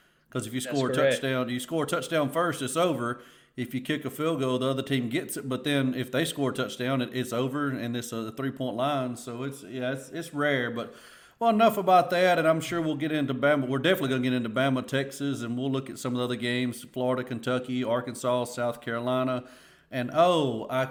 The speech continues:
Speaker 1: I am licking my chops at the fourth bullet point, Notre Dame, A and M, and
Speaker 2: Woo-hoo.
Speaker 1: Nebraska.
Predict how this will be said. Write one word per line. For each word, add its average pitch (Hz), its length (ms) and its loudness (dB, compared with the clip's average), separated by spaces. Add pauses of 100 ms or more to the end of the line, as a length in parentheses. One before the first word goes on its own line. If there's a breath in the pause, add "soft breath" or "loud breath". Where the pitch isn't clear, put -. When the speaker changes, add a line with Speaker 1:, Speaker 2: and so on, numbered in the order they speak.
(120)
Speaker 1:
I 131 200 2
am 127 240 -2
licking 165 420 -2
my 117 160 0
chops - 840 2 (300 soft breath)
at 151 160 4
the 135 80 0
fourth 170 360 0
bullet 147 340 0
point, 123 300 0
Notre 170 260 4
Dame, 151 580 2
A 151 220 2
and 139 100 2
M, 139 280 4
and 117 100 2
Speaker 2:
Woo-hoo. 113 60 2
Speaker 1:
Nebraska. 135 580 4